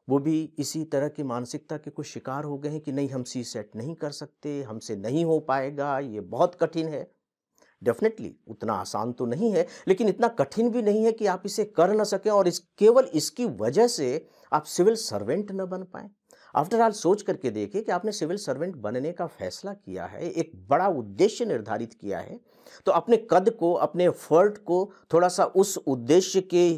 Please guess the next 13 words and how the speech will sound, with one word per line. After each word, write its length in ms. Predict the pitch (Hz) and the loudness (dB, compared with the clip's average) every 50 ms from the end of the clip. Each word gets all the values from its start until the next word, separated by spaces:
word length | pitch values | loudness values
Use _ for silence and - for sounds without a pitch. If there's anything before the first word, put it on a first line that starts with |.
| 151 - | 0 -4
हिसाब 380 | 135 123 - 156 165 190 185 | -4 -2 0 0 -2 -2 -4
से 340 | - - - 135 120 123 - _ _ _ _ - | -6 -6 -4 -4 -4 -4 -6 _ _ _ _ -8
उठाइए, 480 | 139 135 - 156 170 214 220 247 269 254 _ _ _ _ _ _ _ _ _ _ - | -8 -6 -6 -6 -6 -6 -6 -8 -10 -12 _ _ _ _ _ _ _ _ _ _ -8
बढ़ाइए। 540 | 113 117 127 120 131 151 170 202 220 - 262 _ _ - | 0 0 0 0 2 -4 -4 -4 -4 -8 -10 _ _ 2
ये 60 | 139 | 2
एक 120 | 147 143 - | 2 2 2
चुनौती 480 | - 156 156 165 180 185 185 254 247 240 | 2 2 4 4 4 2 0 -2 -2 -2
है, 140 | 240 254 - _ _ _ _ _ _ _ - | -4 -6 -10 _ _ _ _ _ _ _ -8
इस 160 | 143 - - | -6 -4 2
चुनौती 320 | 143 147 156 165 165 190 | 4 4 4 4 2 2
को 100 | 170 170 | 0 0
स्वीकार 360 | 147 - 135 - - 147 190 | 0 0 -2 0 2 0 0
कीजिए। 400 | 214 202 233 233 214 254 247 - | 0 -2 -6 -8 -8 -8 -12 -12